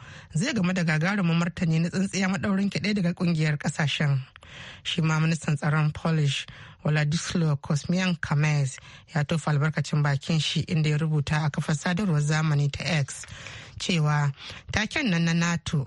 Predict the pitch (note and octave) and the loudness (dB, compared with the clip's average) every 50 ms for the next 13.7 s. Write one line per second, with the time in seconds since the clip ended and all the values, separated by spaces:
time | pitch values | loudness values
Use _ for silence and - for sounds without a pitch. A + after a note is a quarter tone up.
0 | - - - - A3+ E3 D#3 D#3+ E3+ D#3+ - - F#3 D#3+ D3 D3 - - F3+ F#3+ | -6 -10 -6 -2 0 2 2 2 2 0 -2 0 0 2 2 0 0 0 0 0
1 | G3 G3 F#3+ G3 G3 - - G3+ F#3+ F#3 F3+ E3+ E3 - - - F#3 F3 E3+ E3+ | 0 0 0 -2 -2 -2 -2 0 2 2 2 2 0 0 0 0 2 2 4 4
2 | E3 D#3+ D#3+ - - E3 D#3 D#3 D3+ C#3 - - - - - - - - - - | 2 2 0 0 0 2 2 2 2 0 -2 -6 -10 -18 -20 -20 -20 -14 -6 -2
3 | E3 E3+ E3+ D#3 D3 D3 D3+ D3+ D3 E3 E3+ E3 E3 E3+ E3 D#3+ F3 F3+ F3+ F3+ | 0 2 2 4 4 4 2 2 2 2 2 2 2 2 2 2 2 2 2 2
4 | F3+ E3+ - - F#3 F3+ - - A#3+ B3 C4+ G#3+ G3 D#3+ D3+ C#3+ D3 D3+ C#3+ C#3+ | 0 0 0 0 -2 -2 -2 -2 -2 0 0 2 2 2 2 2 2 2 2 0
5 | C#3+ - - - - - - - - - - D#3+ C#3+ C#3+ C#3 - - D#3+ D3 D3 | -2 -4 -8 -20 -20 -20 -20 -16 -8 -4 -2 0 2 0 0 0 0 0 2 2
6 | C#3+ - - A#3+ F3 D3+ D3 - D#3+ D#3 D#3 D#3 D#3 D3 - F#3 E3 - E3 - | 2 0 0 0 0 2 2 2 2 2 2 2 0 0 0 0 0 0 0 0
7 | - D#3 C#3+ C#3+ C#3 - - D3 - - C#3 B2+ - - - - - - - - | 0 2 2 2 2 0 -2 -2 -2 0 -2 -2 -2 -6 -12 -16 -16 -16 -18 -18
8 | - - - - D#3 C#3+ - - F3 D#3 D3 C#3+ C#3 C3+ C#3 D#3+ D#3+ E3 E3 E3 | -20 -8 -4 -2 -2 -2 0 0 2 2 4 2 2 2 2 2 2 2 2 2
9 | E3 E3 E3 E3 E3+ E3+ E3+ E3+ E3+ - - F#3 F3 D#3 D3 D3+ D3 - F3+ D#3 | 2 2 2 2 2 2 2 0 0 0 0 2 2 2 2 2 0 0 -2 -2
10 | - E3+ D3 - - F3 D#3 C#3+ C3+ C#3+ D3+ C#3+ D3 D#3+ D#3+ - - E3 D#3+ D3+ | 0 0 0 0 0 0 0 2 2 2 2 2 2 0 0 0 0 0 2 2
11 | D3+ D3+ D3 D#3+ E3 E3 D#3+ C#3+ C3+ C3 - - - - - - - - - F3 | 2 2 2 2 2 2 2 0 0 -2 -6 -12 -18 -20 -20 -20 -14 -6 -2 -2
12 | C#3 C3+ D3+ D#3+ C#3+ - E3 - - E3 D#3 - - - D#3+ D#3 D3 D#3 D3 C#3 | -2 0 0 -2 -2 -2 -2 -2 0 -2 -2 0 0 0 0 2 2 2 2 2
13 | C3+ - - - D3 D3 C#3+ C#3 C3+ - - D#3+ C#3 C3+ | 0 0 0 0 2 2 4 2 2 2 0 0 0 0